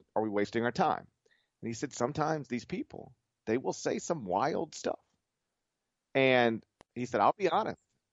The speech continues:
Um, you know, if they, if they wiretapped every one of my phone calls,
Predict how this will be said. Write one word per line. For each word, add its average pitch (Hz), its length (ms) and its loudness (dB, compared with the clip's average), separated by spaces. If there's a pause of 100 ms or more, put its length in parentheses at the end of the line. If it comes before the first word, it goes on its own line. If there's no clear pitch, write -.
(760)
Um, 87 340 -2 (640)
you 143 100 -4
know, 110 140 2
if 117 200 4
they, 131 120 4
if 127 160 2
they 147 100 6 (100)
wiretapped 180 440 4
every 170 280 2
one 165 180 0
of 160 60 0
my 170 140 4
phone 214 240 -4
calls, 110 340 0